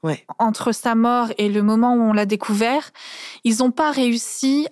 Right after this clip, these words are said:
Speaker 2: à déterminer exactement la cause. Il est décédé d'un arrêt respiratoire ou cardio-respiratoire. Euh, elle, elle dit l'avoir étranglé. Mais après autopsie, les os au niveau du cou,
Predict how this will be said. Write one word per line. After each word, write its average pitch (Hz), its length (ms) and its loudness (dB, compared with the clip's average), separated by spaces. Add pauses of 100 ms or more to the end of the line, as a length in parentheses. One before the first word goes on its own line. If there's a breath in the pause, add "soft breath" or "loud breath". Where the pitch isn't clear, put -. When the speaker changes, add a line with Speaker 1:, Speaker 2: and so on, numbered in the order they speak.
Speaker 2:
à 208 960 -2
déterminer 240 680 2
exactement 240 640 0
la 214 100 0
cause. 208 460 -6 (180)
Il 233 140 2
est 247 60 4
décédé 240 420 2
d'un 214 180 0
arrêt 220 220 0
respiratoire 214 920 -4 (300)
ou 208 80 -4
cardio-respiratoire. 202 1120 -4 (920 loud breath)
Euh, 202 320 2 (100)
elle, 302 140 2
elle 254 160 2
dit 233 100 0
l'avoir 233 280 0
étranglé. 214 540 0 (880 loud breath)
Mais 240 500 4
après 220 300 -2
autopsie, 254 760 0
les 226 280 0 (380)
os 277 180 4
au 220 100 2
niveau 233 260 2
du 214 180 -2
cou, 294 400 0